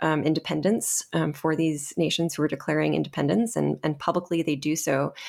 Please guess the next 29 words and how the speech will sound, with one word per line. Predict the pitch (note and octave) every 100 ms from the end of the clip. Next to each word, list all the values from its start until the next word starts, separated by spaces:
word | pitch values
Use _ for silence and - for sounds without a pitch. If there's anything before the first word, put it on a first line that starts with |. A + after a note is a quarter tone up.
| - - - -
And | F3+ F#3
privately, | G#3+ D4 - F#3
they're | F3 F3
trying | F3 F3+ F3+
to | F3+
give | E3+ D#3 D3+ - -
Great | - E3+
Britain | - E3 E3
and | D#3+
France | D#3+ D#3 D#3 - -
as | D#3+ D#3+
much | D#3+ - -
support | - - D3+ - - - - - - - - -
as | F3
they | F3
can. | - B3+ E3 - D#3 - -
Um, | E3 D#3+ D#3+ -
and | D#3+ D#3 -
they | E3 E3+
need | F#3 F3 D#3+ D#3 C#3 -
the | D#3
raw | D#3
materials | D#3 D3+ D3+ D3+ D3+ D3+ D3+
from | - - D3+ C#3+
those | D#3 -
colonies | - D3+ D3+ D3
and | D#3 C#3+
former | C#3 C#3+
colonies, | C#3+ C#3 C#3 D3+ D#3+ - -